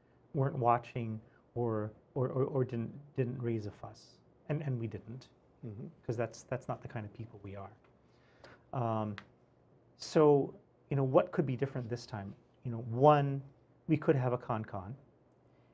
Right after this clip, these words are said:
Speaker 1: and we could enact, uh, some more, uh, you know,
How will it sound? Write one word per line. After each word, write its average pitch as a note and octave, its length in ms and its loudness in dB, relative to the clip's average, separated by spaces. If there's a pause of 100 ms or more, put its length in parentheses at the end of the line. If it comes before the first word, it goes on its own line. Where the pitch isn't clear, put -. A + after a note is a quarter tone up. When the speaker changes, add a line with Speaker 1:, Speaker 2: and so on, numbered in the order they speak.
(120)
Speaker 1:
and A#2 260 0
we C3 80 2
could C3+ 360 -2
enact, A#2 420 -4 (1120)
uh, A2 340 -4 (180)
some A2+ 600 -6 (520)
more, B2 540 2 (720)
uh, - 140 -6
you D3 140 -4
know, B2+ 160 -6